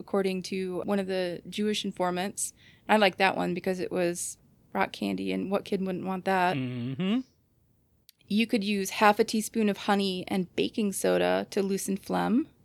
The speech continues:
Speaker 1: and that came from, um, an African-American informant. And then there were two that were really similar. One was,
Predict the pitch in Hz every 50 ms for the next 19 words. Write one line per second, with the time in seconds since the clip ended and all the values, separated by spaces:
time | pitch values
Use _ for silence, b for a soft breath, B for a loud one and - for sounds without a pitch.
0 | _ _ - 202 196 190 - - - - 202 196 190 - 202 190 185 185 185 185
1 | - - - 196 190 185 185 185 - - 202 196 190 - 190 - 196 196 190 185
2 | 175 175 180 - - 208 202 196 - 202 190 - - 202 196 202 220 254 262 -
3 | - - b b b b b b b b b b b b _ - 220 220 220 214
4 | 208 208 202 202 202 190 190 202 - 320 330 285 - - 214 226 240 247 240 -
5 | - 233 240 226 208 190 175 180 185 196 202 202 196 185 185 185 190 - - -